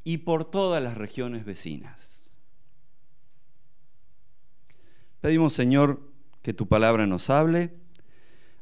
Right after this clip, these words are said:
Ayúdanos a concentrarnos ahora en ella. Ayúdanos a escucharte y a obedecerte.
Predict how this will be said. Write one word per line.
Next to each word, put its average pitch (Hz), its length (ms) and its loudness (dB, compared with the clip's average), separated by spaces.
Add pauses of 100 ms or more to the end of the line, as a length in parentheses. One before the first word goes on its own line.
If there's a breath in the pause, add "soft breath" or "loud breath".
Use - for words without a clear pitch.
Ayúdanos 110 560 6
a 90 340 6
concentrarnos 131 960 4
ahora 127 240 4
en 120 100 2
ella. 120 380 2 (2000)
Ayúdanos 101 520 4
a - 20 0
escucharte 87 720 -2 (1600)
y 87 80 0
a 82 40 4
obedecerte. - 680 -4